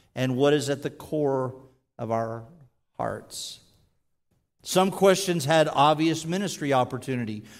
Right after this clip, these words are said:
"Who touched my clothes?" "What were you arguing about on the road?"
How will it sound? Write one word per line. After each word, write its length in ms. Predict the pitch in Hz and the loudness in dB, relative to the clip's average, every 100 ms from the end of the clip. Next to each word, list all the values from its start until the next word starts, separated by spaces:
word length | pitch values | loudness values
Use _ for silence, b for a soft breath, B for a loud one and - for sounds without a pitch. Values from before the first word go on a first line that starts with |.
| B | B
"Who 160 | - 220 | 0 2
touched 380 | - 233 - - | 4 4 4 0
my 180 | 202 190 | 2 2
clothes?" 760 | 190 208 190 151 117 - - - B B | 2 4 4 2 -2 -10 -14 -18 B B
"What 300 | 147 160 208 | 0 2 4
were 160 | 220 220 | 6 6
you 240 | 208 208 | 4 2
arguing 640 | - 202 190 180 170 160 147 | 4 4 4 0 0 0 0
about 340 | 139 139 139 | 2 2 2
on 220 | 131 143 | 0 0
the 80 | 139 | 0
road?" 640 | 135 143 143 123 110 101 | 4 4 4 2 -2 -10